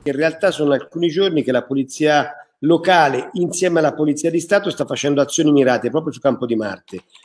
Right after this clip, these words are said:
proprio per combattere questa piaga dello spaccio, diciamo, d-, che c'è durante tutto il giorno. E sono stati fatti anche dei fermi, eh, significativi, quindi certamente ne intensificheremo comunque i controlli, ma non è che siamo fermi e ce ne eravamo scordati.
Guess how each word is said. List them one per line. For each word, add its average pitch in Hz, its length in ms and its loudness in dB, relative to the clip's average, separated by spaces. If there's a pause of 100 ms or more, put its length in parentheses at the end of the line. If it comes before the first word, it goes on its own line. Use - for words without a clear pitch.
(100)
proprio 160 300 2
per 135 200 0
combattere 143 680 2
questa 127 300 -6
piaga 147 360 0
dello 120 220 -4
spaccio, - 800 -4 (200)
diciamo, 127 600 -2
d-, 123 600 -2
che - 140 -14
c'è - 180 -2
durante 131 320 2
tutto 127 280 -2
il 113 80 0
giorno. 107 420 -2 (240)
E 170 200 2
sono 170 180 4
stati 147 360 0
fatti 160 280 2
anche 147 280 2
dei 131 160 4
fermi, 143 640 4 (280)
eh, 131 400 0
significativi, 143 880 0
quindi 143 360 2 (840)
certamente 156 680 0
ne 147 160 4
intensificheremo 180 1160 2
comunque 175 320 4
i 160 40 4
controlli, 185 380 4
ma 160 120 4
non 165 100 2
è 190 80 2
che 165 100 -4
siamo 147 280 -2
fermi 139 580 0
e 143 120 -14
ce - 140 -6
ne 139 80 -2
eravamo 135 380 0
scordati. 107 560 -10